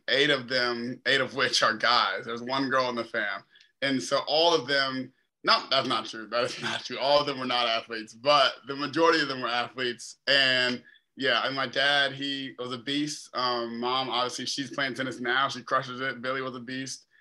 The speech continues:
Um, but it's really, I, I, my dad hates when I say that, you know, I got it all from them, 'cause he thinks it takes away from my hard work, which, which I don't, you know, I don't mind giving them credit, but I do say for sure is that the mentality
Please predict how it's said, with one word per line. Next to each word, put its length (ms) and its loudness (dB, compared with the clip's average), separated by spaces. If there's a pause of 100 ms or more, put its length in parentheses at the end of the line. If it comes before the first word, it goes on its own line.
(280)
Um, 340 2
but 100 -4
it's 80 -6
really, 280 2 (1040)
I, 100 4 (280)
I, 60 -2
my 140 4
dad 280 4
hates 340 -2
when 120 -4
I 80 0
say 520 -2
that, 340 -6 (100)
you 140 -12
know, 180 -2
I 140 0
got 220 2
it 80 -4
all 160 0
from 200 -6
them, 260 -2
'cause 200 -4
he 480 -2 (240)
thinks 200 -2
it 80 -4
takes 180 -4
away 240 -2
from 160 -6
my 140 0
hard 260 -2
work, 300 0
which, 240 -4
which 200 -6
I 80 2
don't, 140 2
you 60 0
know, 200 0 (140)
I 100 4
don't 160 4
mind 280 2
giving 180 -4
them 160 -6
credit, 340 0
but 200 2 (440)
I 160 4
do 220 4
say 380 -2
for 200 -6
sure 360 2
is 140 -4
that 200 0
the 60 -12
mentality 960 0